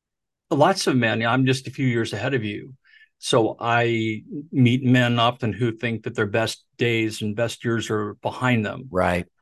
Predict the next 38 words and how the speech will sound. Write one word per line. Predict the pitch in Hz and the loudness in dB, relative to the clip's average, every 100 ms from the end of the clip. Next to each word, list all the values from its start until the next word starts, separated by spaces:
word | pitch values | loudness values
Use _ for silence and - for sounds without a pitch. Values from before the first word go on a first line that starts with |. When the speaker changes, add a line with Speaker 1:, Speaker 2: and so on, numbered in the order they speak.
| - | -4
Speaker 1:
And | 120 117 | 0 0
that | 113 | 2
they're | 120 113 | 2 2
basically | 107 117 120 - 110 120 | 2 0 -2 -4 -4 -4
cruising, | 117 - 131 135 127 113 113 113 107 | -4 4 6 8 6 2 -2 -2 -2
downshifting | 113 113 117 120 110 117 110 | -2 -2 -2 -4 -4 -4 -4
into, | 110 107 - 110 110 107 107 _ _ _ - | -4 -6 -2 0 0 -2 -8 _ _ _ -10
uh, | - 107 107 | -4 -2 -2
glory, | 107 110 113 120 113 98 92 | -4 -6 0 4 4 2 -2
basically | 113 110 110 110 107 | -4 -4 -4 -6 -4
like, | 107 107 107 | -2 -2 0
"Hey, | 160 123 | 0 2
I'm, | 101 110 107 107 107 | 0 -2 -8 -8 -8
I'm | 120 | -8
just | 98 - | -6 -4
gonna | 110 107 | -2 -2
work | 107 107 120 123 | -2 0 0 0
on | 117 | -2
my | 107 | 0
golf | 113 113 - | 0 -2 -2
game | 117 110 110 | -6 -6 -4
and | 107 107 107 | -4 -6 -6
play | - 123 | 0 0
with | 110 | 0
the | |
grandkids." | 110 107 110 - 110 110 107 113 | -2 -2 -4 -2 0 0 -2 -4
And | 123 | -2
hey, | 175 | 0
nothing | 135 139 127 | 0 0 -2
wrong | 123 | -2
with | 117 - | -2 -4
either | 120 | -2
one | 110 113 | -2 -4
of | 104 | -6
those. | 110 131 - _ - - - - - | -10 -14 -18 _ -20 -20 -20 -20 0
But | 147 131 - _ _ _ _ | 2 2 -2 _ _ _ _
significance, | - 175 190 208 147 - 123 - - - | 2 6 6 4 0 -2 -8 -12 -14 -6
um, | 120 113 110 113 135 | 0 2 2 -2 -6